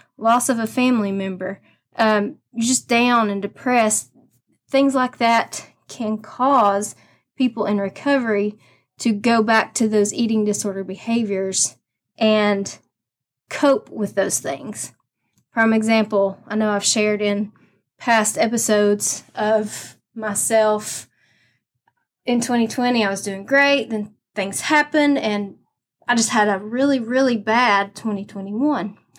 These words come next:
up until the last little bit of it. And I used, went back to those behaviors to cope with that because that was comfortable for me. Um, thankfully, I've been in therapy now, back in therapy over a year, and have,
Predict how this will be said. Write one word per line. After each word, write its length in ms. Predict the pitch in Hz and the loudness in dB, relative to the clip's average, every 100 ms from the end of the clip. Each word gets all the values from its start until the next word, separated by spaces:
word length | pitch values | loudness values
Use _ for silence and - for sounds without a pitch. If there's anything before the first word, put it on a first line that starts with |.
| _ | _
up 120 | 240 | 0
until 220 | 262 247 240 | 0 0 -2
the 80 | |
last 340 | 208 196 208 - | 0 2 0 -2
little 200 | 208 202 | -2 0
bit 180 | 226 202 | 0 0
of 160 | 180 | -2
it. 220 | - - - - - _ | -6 -8 -16 -20 -20 _
And 520 | - 240 233 226 175 - _ _ _ | 0 4 4 2 -2 -10 _ _ _
I 140 | 240 233 | 2 2
used, 720 | 233 233 226 247 - - - _ _ | 2 0 0 0 -2 -6 -12 _ _
went 160 | 247 214 | -6 0
back 240 | 220 220 | 0 0
to 100 | - | -2
those 160 | 214 202 | -2 -2
behaviors 600 | 202 214 277 302 269 240 | -4 -2 0 2 0 -6
to 100 | - | -10
cope 400 | - 277 320 - | -8 -4 -2 -4
with 180 | 247 - | -10 -2
that 260 | 202 196 | 0 0
because 600 | 226 226 220 208 202 - - _ _ _ _ _ _ - | -2 -4 0 2 0 -4 -12 _ _ _ _ _ _ 0
that 240 | 240 - | 2 2
was 260 | 247 233 - | 0 0 -2
comfortable 580 | - 208 - 220 185 175 | -2 -4 -2 -4 -4 -6
for 180 | 202 | -8
me. 340 | 185 165 202 - _ _ _ - | -8 -8 -10 -14 _ _ _ 2
Um, 400 | 226 208 202 - | 4 4 -2 -2
thankfully, 800 | 247 247 - 214 208 220 240 - | 0 0 0 2 4 2 -4 -6
I've 320 | 214 208 - - | -4 -4 -10 -4
been 160 | 220 | 0
in 140 | 220 220 | 0 0
therapy 340 | 214 208 214 | 0 0 0
now, 460 | 208 202 208 240 - - | -2 0 -2 -4 -12 -4
back 160 | 214 | -2
in 140 | 220 220 | 0 -2
therapy 320 | 220 214 208 | -2 -2 0
over 240 | 214 214 | 0 2
a 100 | 214 | 0
year, 320 | 214 226 240 208 | 0 0 0 0
and 280 | 214 208 | 0 -2
have, 420 | 208 214 202 202 | -2 -2 -2 -6